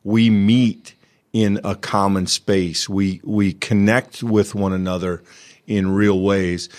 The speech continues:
Uniformity is much easier than unity. Uniformity, when we simply say, you know, "These people aren't welcome here, they don't agree with us, they don't look like us, they don't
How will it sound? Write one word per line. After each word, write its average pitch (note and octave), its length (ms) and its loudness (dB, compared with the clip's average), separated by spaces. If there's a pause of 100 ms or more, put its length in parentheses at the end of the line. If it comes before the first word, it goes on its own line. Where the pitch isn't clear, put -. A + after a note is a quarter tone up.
(200)
Uniformity B2+ 1200 2
is G2 540 -4
much A2+ 720 -2
easier F#2 680 -8 (760)
than G2+ 240 0
unity. F#2+ 540 -4 (640)
Uniformity, B2+ 880 0
when G2 260 -2
we G#2+ 140 0
simply A2 420 -4
say, G#2 340 0
you G2 160 -4
know, F#2+ 140 -4
"These A#2 300 0
people A2+ 340 -2
aren't G2+ 200 -2
welcome G2 400 -2
here, F#2+ 200 -4
they G2+ 220 -2
don't G2+ 200 -2
agree F#2 280 -6
with F#2 180 -6
us, F2+ 280 -4
they G2+ 180 2
don't G#2 180 2
look F#2+ 240 -4
like F#2 260 -6
us, F2+ 280 -6
they F#2+ 180 -4
don't F#2+ 260 -4